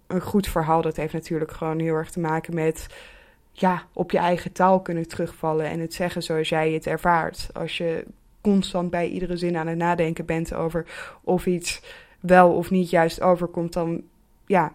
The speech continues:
dan slaat je verhaal nergens meer op of dan komt het gewoon niet meer zo aan.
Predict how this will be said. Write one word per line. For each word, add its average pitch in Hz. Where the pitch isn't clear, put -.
dan 165
slaat 170
je 170
verhaal 165
nergens 165
meer 165
op 170
of -
dan 160
komt -
het -
gewoon 165
niet 170
meer 160
zo -
aan. 170